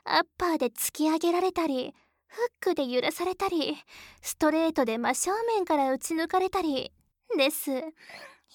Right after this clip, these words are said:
今までとは比べ物にならないくらい苦しくて辛いと思いますけど、我慢してくださいね。大丈夫。本気ではやりませんよ。それでも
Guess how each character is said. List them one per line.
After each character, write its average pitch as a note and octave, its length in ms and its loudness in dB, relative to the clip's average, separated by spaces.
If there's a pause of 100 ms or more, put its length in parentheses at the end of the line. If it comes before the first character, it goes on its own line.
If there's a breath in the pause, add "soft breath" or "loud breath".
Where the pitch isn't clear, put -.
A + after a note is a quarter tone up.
今 E4 180 4
ま E4 160 2
で E4+ 120 0
と D4+ 100 0
は C4+ 80 2
比 D4+ 160 0 (120)
べ E4 120 0
物 F4 200 2
に F4 120 0
な F4 100 2
ら F#4 140 4
な A4+ 120 2
い A4+ 60 0
く G#4 140 -2
ら F#4+ 100 4
い F4 80 2
苦 E4+ 260 0
し - 120 -4
く G#4 120 -6
て D4+ 300 -2 (240)
辛 D#4 240 2
い D#4+ 80 0
と D#4+ 180 0
思 D4 220 2
い F4 80 -2
ま G4 160 4
す - 140 -8
け A4 140 0
ど、 F#4+ 80 2
我 E4+ 240 2 (840 loud breath)
慢 G#4 40 -2
し - 80 -4
て F4 120 -4
く F4 120 -4
だ F4 100 4
さ G4 160 -2
い F4+ 80 -2
ね。 C#4+ 220 -2 (1400)
大 A3+ 340 0
丈 E4+ 280 -2
夫。 C#4 260 -6 (480 loud breath)
本 C#4+ 380 2
気 E4+ 120 -2
で F4+ 120 2
は D#4+ 100 2
や B3 120 2
り C#4+ 120 -2
ま E4+ 100 2
せ F#4+ 140 -4
ん E4+ 160 0
よ。 B3+ 140 -2 (720)
そ - 180 -2
れ C4+ 100 2
で G#4 140 0
も F#4 200 2